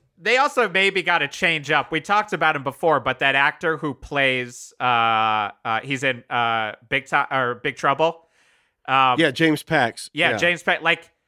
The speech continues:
Speaker 1: he plays another fake guy later too, right? Like, he, I think
Speaker 2: Oh,
Speaker 1: it's
Speaker 2: I don't know. But he, he shows up, uh,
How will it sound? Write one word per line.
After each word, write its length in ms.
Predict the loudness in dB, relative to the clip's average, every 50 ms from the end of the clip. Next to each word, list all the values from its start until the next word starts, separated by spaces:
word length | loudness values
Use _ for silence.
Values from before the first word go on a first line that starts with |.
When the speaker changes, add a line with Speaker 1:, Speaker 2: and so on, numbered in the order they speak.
| _ _ _ _
Speaker 1:
he 140 | -2 0 0
plays 400 | 0 0 2 2 2 0 0 -2 0
another 500 | 0 0 2 2 0 0 2 0 0 0
fake 420 | -2 -2 0 0 0 0 -2 _ -2
guy 240 | 0 0 0 0
later 340 | -4 -4 -6 -4 -4 -4 -6
too, 340 | -8 -4 0 2 2 2 2
right? 380 | -2 -2 0 0 0 0 -2 -6 -14 _ _ _ _ _ _ _ _ _ _ _ _ _ _ _ _ _ _ _ _ -2
Like, 180 | -2 -2 -2
he, 160 | -6 -14 -12 -4 -2
I 100 | -2 0
think 140 | 0 0
Speaker 2:
Oh, 140 | 2 2 2 2
Speaker 1:
it's 100 | 2 2
Speaker 2:
I 140 | 2 2
don't 160 | 2 0 0 0
know. 280 | 0 2 2 0 0
But 220 | 0 0 0 0 2
he, 280 | 2 0 0 0 -6 _
he 240 | -2 0 0 0 -2
shows 340 | 0 0 2 2 2 2 2
up, 240 | 2 0 0 -4 _
uh, 40 | 0